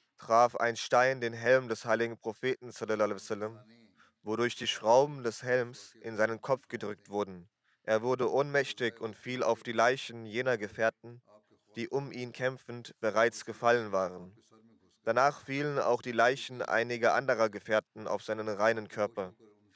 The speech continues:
Die Leute dachten dann, dass er bereits getötet wurde. Doch als er aus dem Graben gezogen wurde und er zum Bewusstsein kam, ging ihm gar nicht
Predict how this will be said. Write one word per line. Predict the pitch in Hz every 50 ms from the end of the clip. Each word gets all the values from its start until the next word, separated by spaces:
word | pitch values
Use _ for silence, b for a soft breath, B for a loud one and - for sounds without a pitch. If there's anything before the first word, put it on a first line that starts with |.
| b b - -
Die | 113
Leute | 113 127 151 156 - 147
dachten | 117 127 135 - - - - 131 117
dann, | 110 110 117 127 143 143 - _ _ _ _ _
dass | - 117 113 -
er | 117 120
bereits | 110 117 113 113 120 123 - - -
getötet | 117 - - - - - - - 113 _
wurde. | - 107 101 104 95 87 110 113 110 _ _ 104 107 _ 113 110 _ _ _ _ _ 95 -
Doch | - 110 -
als | - - 135 147 147 - -
er | 151 139 135
aus | 135 -
dem | - 131 120 107
Graben | 107 104 117 139 151 156 151
gezogen | 127 120 - - - 156 165 165 139 120 107
wurde | 107 104 98 95 95 110 - - - _
und | - - 107 -
er | - 123 120
zum | - - 123 117
Bewusstsein | 107 110 120 156 165 - - - 113 107 104
kam, | - 120 104 95 95 95 101 110 101 _ _ _ _ _ _ _ _ -
ging | 123 123 123
ihm | 127 123 127 117
gar | - 120 127 147 160
nicht | 165 156 -